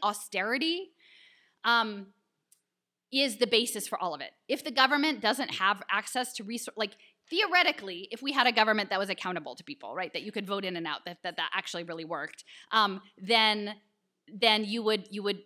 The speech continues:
people would pay their taxes equally, and they wouldn't have offshore banking, and there would be money to take care of people who needed it,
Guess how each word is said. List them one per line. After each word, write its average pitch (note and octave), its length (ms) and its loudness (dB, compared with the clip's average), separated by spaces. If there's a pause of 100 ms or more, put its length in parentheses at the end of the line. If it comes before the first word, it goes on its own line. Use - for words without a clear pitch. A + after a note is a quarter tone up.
(260)
people A3 300 -8
would G#3 180 -2
pay F#3 220 -4
their F#3 140 -2
taxes G#3 580 -4 (140)
equally, D4 600 -2
and G#3+ 140 0
they F#3+ 80 -2
wouldn't G#3+ 180 -6
have F#3 140 -2
offshore F#3 380 -4
banking, C4+ 600 -2
and F#3+ 320 0
there F#3 120 0
would F#3 100 -4
be G#3+ 80 -6
money F3+ 300 -2
to F#3 160 -12
take F3+ 200 -10
care F3+ 140 -10
of F3+ 60 -12
people F3+ 240 -14
who E3+ 80 -8
needed E3 260 -6
it, A3+ 220 0